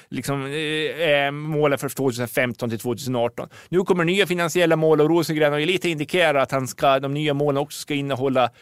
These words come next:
det är ganska ovisst hur de ser ut. Det är ju, men han har ju lite indikerat att de ska innehålla någon komponent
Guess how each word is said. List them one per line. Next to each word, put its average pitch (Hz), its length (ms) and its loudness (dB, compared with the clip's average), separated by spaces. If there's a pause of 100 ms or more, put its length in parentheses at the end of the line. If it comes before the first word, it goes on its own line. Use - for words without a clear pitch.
(120)
det - 60 -10
är - 20 -6
ganska 156 240 -2
ovisst 131 400 0
hur 120 40 2
de 104 100 0
ser 120 260 2
ut. - 240 -6 (340)
Det 131 60 -6
är 131 160 0
ju, 143 260 0
men 139 200 -2
han 143 160 2
har 147 80 2
ju 147 160 4
lite 170 220 0
indikerat 151 360 2
att 131 80 0
de 139 120 -6
ska - 120 -6
innehålla 135 340 2
någon 127 120 -2
komponent 151 1040 0